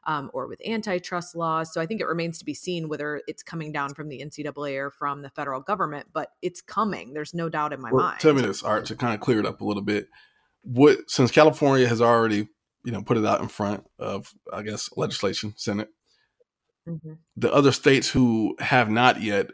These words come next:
Speaker 2: does there need to be a majority vote for, vote for this thing to pass through?
Speaker 1: So California has signed it into law. It just doesn't go into effect until twenty twenty-three. With all the other states,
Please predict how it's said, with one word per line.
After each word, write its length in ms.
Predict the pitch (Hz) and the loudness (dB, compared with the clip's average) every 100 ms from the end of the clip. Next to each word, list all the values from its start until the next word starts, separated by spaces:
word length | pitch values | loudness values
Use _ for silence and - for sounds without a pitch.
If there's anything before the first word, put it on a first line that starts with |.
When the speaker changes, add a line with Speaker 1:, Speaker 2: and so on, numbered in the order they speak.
| - | -6
Speaker 2:
does 220 | 123 110 | -4 2
there 160 | 127 135 | 4 6
need 160 | 127 | 6
to 80 | 123 | 2
be 140 | 117 | 2
a 60 | 110 | 2
majority 420 | 104 110 113 113 | 4 2 4 2
vote 320 | 101 117 113 | 2 0 0
for, 160 | - - _ _ | -2 -8 _ _
vote 300 | 120 120 120 | 2 6 6
for 120 | - | 2
this 160 | 104 110 | -2 -2
thing 160 | 110 101 | -2 -4
to 60 | |
pass 280 | - 104 104 | -2 -2 -2
through? 240 | - 87 - _ _ _ _ _ _ _ _ _ _ _ _ _ _ _ - - _ _ _ | -6 -10 -12 _ _ _ _ _ _ _ _ _ _ _ _ _ _ _ -18 -18 _ _ _
Speaker 1:
So 540 | - - 285 262 247 | -12 -4 -2 0 0
California 680 | 247 - 226 311 - 269 240 | -2 -2 0 0 -4 -4 -2
has 220 | 214 180 | -4 -6
signed 360 | - 180 196 214 | -6 -6 -4 -4
it 100 | 208 | -4
into 260 | 196 190 | -6 -6
law. 340 | 165 156 151 143 | -6 -2 -2 -2
It 140 | 139 | -4
just 200 | 151 160 | -6 -8
doesn't 240 | 190 170 175 | -8 -6 -4
go 100 | 165 | -4
into 180 | 156 147 | -4 -8
effect 380 | 139 139 135 | -8 -8 -8
until 240 | 147 143 139 | -12 -10 -12
twenty 320 | - 147 139 | -12 -14 -14
twenty-three. 640 | - 139 123 - 160 156 | -12 -12 -12 -12 -8 -6
With 180 | 139 156 - | -4 -6 -4
all 220 | 190 262 | -4 -2
the 180 | 247 233 | -4 -4
other 260 | 170 185 170 | -4 -4 -6
states, 520 | - 160 151 139 | -6 -6 -6 -8